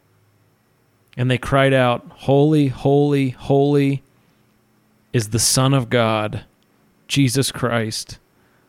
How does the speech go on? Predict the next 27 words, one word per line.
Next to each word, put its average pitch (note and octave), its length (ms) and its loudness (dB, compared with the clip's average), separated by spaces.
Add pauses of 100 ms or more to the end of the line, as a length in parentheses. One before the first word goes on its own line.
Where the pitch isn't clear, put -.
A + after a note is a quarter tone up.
(220)
The A#2+ 60 -4
whole C#3+ 600 2
earth A#2+ 380 0
is G#2+ 140 -6
full A2 520 0
of G2+ 180 -8
his A2+ 680 0
glory.'" G#2 640 -6 (1700)
Now G#2 100 -6
that B2+ 320 2
is G#2 160 -4
amazing, G#2 460 -4
isn't G2+ 220 -10
it? G#2+ 160 -14 (760)
That A#2+ 120 0
is G#2+ 180 -6
absolutely A2 1000 -2
amazing. G#2 540 -6 (480)
And B2 120 0
now C3 380 4
we'll A#2 260 2
look A#2+ 220 2
at G#2+ 100 -2
Isaiah's G#2+ 640 0
reaction G#2+ 560 0
to G2 100 -12
this. - 400 -18